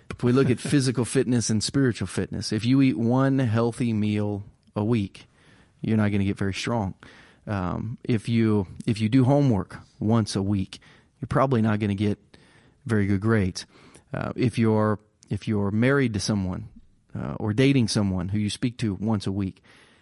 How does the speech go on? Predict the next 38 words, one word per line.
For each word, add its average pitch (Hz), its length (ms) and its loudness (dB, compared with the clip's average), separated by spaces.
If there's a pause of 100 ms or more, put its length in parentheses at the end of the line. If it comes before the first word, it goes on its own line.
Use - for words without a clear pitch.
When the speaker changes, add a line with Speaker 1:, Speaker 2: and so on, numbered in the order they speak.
(140)
Speaker 1:
you're 107 100 -6
probably 127 560 0
not 104 220 0
gonna 101 160 -2
have 101 200 0
mu-, 104 520 -4
much 104 380 -2
depth 101 340 -2
in 98 100 0
that 98 180 -4
relationship. 98 800 -4 (460)
And 123 100 2
I 113 80 2
think 151 380 0
the 135 100 2
thing 139 760 0 (200)
that, 104 220 0 (340)
that 110 260 -2
waters 120 960 0 (680)
the 113 180 0
seeds 123 560 2
that 104 140 0
God 107 240 0
has 104 120 -2
planted 104 280 0
in 101 60 -2
our 101 160 -2
life 101 260 -2
more 104 140 0
than 101 160 0
anything 98 480 0
is 104 180 -2
just - 360 -4 (340)
daily, 123 680 0 (300)
consistent 107 720 -2 (480)
time 104 360 0
with 117 100 -2
Jesus. - 560 -4